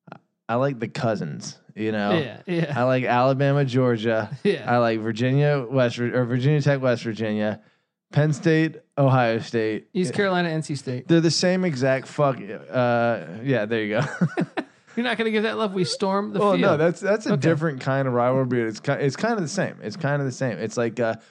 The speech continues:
Speaker 1: we don't wanna acknowledge that this is a rivalry, but fuck you. <laughs>
Speaker 2: Dude, but, uh,
Speaker 1: You don't wanna, like, give up that spot. They're both vying for the spot of, like,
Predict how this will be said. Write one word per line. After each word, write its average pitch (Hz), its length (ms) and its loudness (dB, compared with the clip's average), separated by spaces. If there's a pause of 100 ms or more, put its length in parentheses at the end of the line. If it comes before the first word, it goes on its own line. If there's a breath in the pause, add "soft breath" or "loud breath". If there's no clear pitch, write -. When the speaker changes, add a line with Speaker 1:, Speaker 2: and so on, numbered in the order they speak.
(140 soft breath)
Speaker 1:
we 135 160 2
don't 165 180 0
wanna 175 160 0
acknowledge 113 840 0 (180)
that 107 160 -2
this 110 180 -4
is 113 80 -6
a 107 80 -2
rivalry, 104 540 -2
but 110 240 -6 (480 soft breath)
fuck 123 720 0
you. 117 420 0
<laughs> - 1800 -2
Speaker 2:
Dude, 170 240 0
but, 147 180 0
uh, 160 440 4
Speaker 1:
You 156 140 6
don't 202 160 2
wanna, 202 220 2
like, 151 180 2
give 147 220 4
up 135 160 2
that 135 200 2
spot. 120 360 0
They're 113 80 -2
both 131 240 0
vying 113 400 0
for 110 100 -8
the 104 120 -6
spot 95 360 -2
of, 90 120 -8
like, 92 280 -4